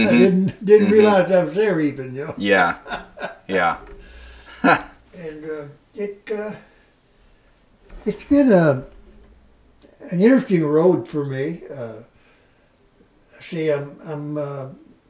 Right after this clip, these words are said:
Speaker 2: was baptized when I was fourteen, uh, I mean, uh, saved when I was fourteen years old.
Speaker 1: Mm-hmm.
Speaker 2: And, uh, I'm now eighty-five, almost eighty-six years old.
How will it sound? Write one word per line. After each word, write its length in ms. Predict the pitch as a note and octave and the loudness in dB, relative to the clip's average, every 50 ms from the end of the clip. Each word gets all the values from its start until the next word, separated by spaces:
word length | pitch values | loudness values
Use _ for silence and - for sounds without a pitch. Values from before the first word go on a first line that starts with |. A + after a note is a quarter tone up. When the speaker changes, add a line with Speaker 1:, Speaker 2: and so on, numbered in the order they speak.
| _ - | _ -16
Speaker 2:
was 140 | D#3+ C#3+ C3+ | -12 -10 -6
baptized 640 | C#3+ E3+ F#3 F#3+ - - E3+ E3 F3 F#3 E3+ F3 E3 | -2 -2 0 0 -2 -2 -2 0 0 0 0 0 -2
when 100 | D#3+ D3 | -2 -2
I 80 | C#3 C#3 | -2 -4
was 120 | C3 - | -6 -8
fourteen, 960 | - F3+ F3 E3+ E3 - - - - E3 E3 E3 E3 D#3+ E3+ - - A#3+ - - - E3+ | -8 -6 -6 -6 -6 -8 -14 -14 -6 -4 -2 -2 -2 -2 -4 -6 -10 -16 -18 -18 -14 -10
uh, 200 | D3+ D#3+ D#3+ D#3 | -8 -8 -8 -8
I 100 | D3+ D3 | -8 -6
mean, 260 | D3 D3 C#3 C3+ C#3+ | -6 -6 -6 -6 -6
uh, 260 | C3+ C3 B2+ B2 A#2+ - - - - _ - - - | -6 -6 -6 -8 -10 -14 -20 -20 -20 _ -20 -6 2
saved 360 | A3 A#3+ A3+ G3+ F#3 D3+ D3+ | 6 6 6 6 6 2 0
when 80 | F3+ E3+ | -2 0
I 100 | D#3+ D3+ | 0 -2
was 100 | - - | -2 -4
fourteen 480 | - F#3+ G3 F#3+ F#3 - F#3 F3+ E3+ E3 | -6 -6 -6 -6 -4 -4 -4 -2 -2 -2
years 260 | E3 D#3+ D3 B2+ D#3 | -2 -2 -2 -4 -4
old. 400 | G#3 A3 G3+ D#3+ C3+ C3 C#3 - _ _ _ _ _ _ _ _ - | -4 -2 -2 -2 -4 -6 -10 -16 _ _ _ _ _ _ _ _ -8
Speaker 1:
Mm-hmm. 360 | G2+ G2 F2 F2+ F#2+ F#2 F2+ F2 - _ _ _ _ _ - | -8 -6 -6 -4 -6 -6 -6 -8 -12 _ _ _ _ _ -14
Speaker 2:
And, 400 | D3+ D3+ D3+ D3+ D3+ D3 C#3+ C#3+ | -12 -10 -10 -10 -10 -10 -10 -10
uh, 500 | C#3+ C#3+ C#3+ C#3 C3+ C3 B2+ B2+ C3 D3 | -10 -10 -10 -12 -14 -14 -14 -14 -14 -12
I'm 140 | D3+ D#3 D#3 | -10 -8 -6
now 320 | D#3+ F3+ G3 G3 F3+ F3+ F3 | -4 -4 -2 -2 -4 -4 -4
eighty-five, 1900 | E3+ F3 F#3+ G3 F#3 F#3 F3 D#3 B2 G#2 F#2+ - - - _ _ _ _ _ _ _ _ _ _ _ _ _ _ _ _ - G3 G3+ F3+ D#3 D3 C#3+ E3 | -2 0 0 2 4 4 2 2 0 -2 -8 -16 -20 -20 _ _ _ _ _ _ _ _ _ _ _ _ _ _ _ _ -2 -2 0 0 0 -2 -2 -2
almost 440 | E3 E3+ F3+ F3+ F#3+ F3+ - - F3+ | -4 -4 -2 0 0 0 -2 -2 0
eighty-six 640 | F3+ F3+ F3 E3 C#3+ - - F3+ F3 C3 - - | 0 0 0 0 -2 -6 -6 -6 -6 -6 -6 -6
years 300 | E3+ D#3+ D3+ C#3+ B2+ D3 | -4 -2 -2 -2 -2 -2
old. 400 | F#3 F#3 E3+ D3 B2 A#2 G#2+ - | -2 -2 -2 -2 -4 -6 -10 -14